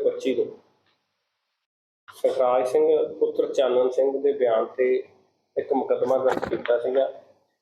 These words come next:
ਅਧੀਨ ਧਾਰਾ ਇੱਕ ਸੌ ਅਠਾਰਾਂ oblique ਵਨ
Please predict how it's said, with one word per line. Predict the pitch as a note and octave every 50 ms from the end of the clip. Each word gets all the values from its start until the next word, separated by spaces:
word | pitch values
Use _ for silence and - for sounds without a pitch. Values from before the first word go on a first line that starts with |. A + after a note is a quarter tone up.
| _ _ _
ਅਧੀਨ | C#3+ C#3 C#3+ C#3+ C3 A#2+ A#2 - -
ਧਾਰਾ | D3+ C3+ B2 A#2+ B2 B2 A#2+ - - - - -
ਇੱਕ | - - -
ਸੌ | - D3+ C#3+ -
ਅਠਾਰਾਂ | - B2 B2 B2 C3+ C3+ C#3 C3+ C#3 - C3
oblique | C3 B2+ B2+ C3 C3 C3 - - - - - - _ _ _ -
ਵਨ | A2+ A#2+ C3 C#3 C#3 C3+ C3+ C#3